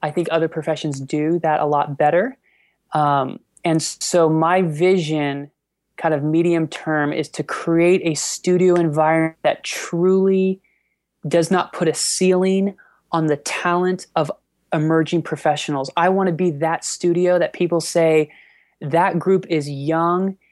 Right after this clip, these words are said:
and excited and, and, you know, young future architect. If you wanna find a spot where they're gonna pour into you, go there." And so my vision is, again, to create a studio that really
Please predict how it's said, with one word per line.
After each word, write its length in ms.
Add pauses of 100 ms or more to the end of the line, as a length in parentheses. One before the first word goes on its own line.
(200)
and 100
excited 840
and, 560 (400)
and, 320 (480)
you 140
know, 280
young 600 (200)
future 280
architect. 540 (100)
If 160
you 200
wanna 220
find 340
a 40
spot 380
where 100
they're 140
gonna 120
pour 500
into 300
you, 400 (300)
go 260
there." 540 (320)
And 160
so 360 (120)
my 240
vision 340
is, 160
again, 280
to 100
create 280
a 40
studio 460
that 180
really 440